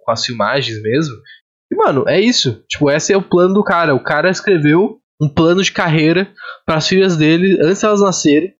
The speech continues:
passo a passo, como eles iam fa-, ela, ele ia fazer pra elas se tornarem superestrelas do tênis. E, tipo, o cara conseguiu, tá ligado? Isso é muito impressionante. Isso é um bagulho muito impressionante. Eu acho que, que é um conceito, assim, de tu parar pra pensar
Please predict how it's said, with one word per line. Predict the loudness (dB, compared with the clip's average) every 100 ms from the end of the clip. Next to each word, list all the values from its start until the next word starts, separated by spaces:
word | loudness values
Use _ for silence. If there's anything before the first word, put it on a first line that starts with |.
| -4
passo | -4 -2 -4
a |
passo, | -2 -2 -2 -4
como | 0 2
eles | 2 2
iam | 0
fa-, | 0
ela, | 0 2
ele | 2 2 2
ia | 0
fazer | -2 0 0
pra | 0
elas | -2
se | -2
tornarem | -2 -2 -2
superestrelas | -4 -4 -2 2 2 2
do |
tênis. | -2 -4 -6 -20 _ _ _ _ -6
E, | -4
tipo, | -2 -2
o | -2
cara | -4 -2
conseguiu, | -4 -4 -4 -6 -6
tá | -12
ligado? | -18 -18 _ _ -6
Isso | -2
é | -2
muito | 0 0 0
impressionante. | -2 -2 -2 -2 -4 -12 _ _ _ _ _ -6
Isso | -2
é |
um |
bagulho | 0 2 2
muito | 2 0 -2
impressionante. | -2 -2 -2 -4 -6 -12 -14 -6
Eu | -4
acho | -4
que, | -6
que | -8 -4
é |
um | -2 0
conceito, | 0 0 -2 -2
assim, | -4
de | -4 -6
tu | -6
parar | -4 -2 -2
pra | -2
pensar | -2 -2 -2 -4 -4 -6